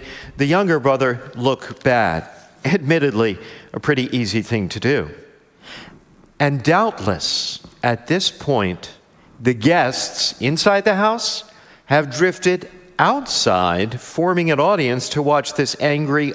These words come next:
ugly exchange. Because, hey, who doesn't enjoy watching the dysfunction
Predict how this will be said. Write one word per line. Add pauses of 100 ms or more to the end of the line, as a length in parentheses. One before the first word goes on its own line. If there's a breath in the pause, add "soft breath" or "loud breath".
ugly
exchange.
Because, (440 loud breath)
hey, (800 loud breath)
who
doesn't
enjoy
watching
the
dysfunction